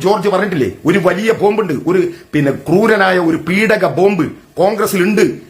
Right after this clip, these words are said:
എന്ന് പറഞ്ഞിട്ടില്ലേ? എന്തേ നിങ്ങൾ ആ ബോംബ് അന്ന് പൊട്ടിക്കാതിരുന്നത്? നിങ്ങൾ പൊട്ടിക്കണ്ടേ? ഈ, ഉം, രാഹുൽ മാങ്കൂട്ടത്തിനെ അന്ന് വിലക്കണ്ടേ?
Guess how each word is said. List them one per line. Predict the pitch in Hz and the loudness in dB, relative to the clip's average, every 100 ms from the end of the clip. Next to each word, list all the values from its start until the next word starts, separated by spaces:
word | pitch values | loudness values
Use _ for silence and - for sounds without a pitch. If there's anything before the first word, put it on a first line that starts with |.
| 151 | -2
എന്ന് | 202 220 | 0 0
പറഞ്ഞിട്ടില്ലേ? | 180 262 202 123 - - _ _ 160 | -2 -2 -2 -4 -6 -18 _ _ 2
എന്തേ | 226 233 180 | 4 2 2
നിങ്ങൾ | 190 175 | 0 0
ആ | 156 | 0
ബോംബ് | 185 180 | 0 0
അന്ന് | 190 190 | 0 -2
പൊട്ടിക്കാതിരുന്നത്? | 175 202 185 190 196 185 - _ - 147 | -2 0 2 0 -2 -6 -12 _ -4 2
നിങ്ങൾ | 208 233 | 2 2
പൊട്ടിക്കണ്ടേ? | 214 247 196 117 - - _ 139 190 | 0 -2 -2 -4 -8 -16 _ 0 2
ഈ, | 196 165 151 143 | 2 0 0 0
ഉം, | 131 135 123 117 151 | 2 0 0 0 0
രാഹുൽ | 190 208 196 | 0 -2 0
മാങ്കൂട്ടത്തിനെ | 202 202 185 196 151 - 190 | 0 -2 -2 -2 -4 -4 -2
അന്ന് | 226 247 | 0 2
വിലക്കണ്ടേ? | 185 226 185 107 | 2 0 -4 -6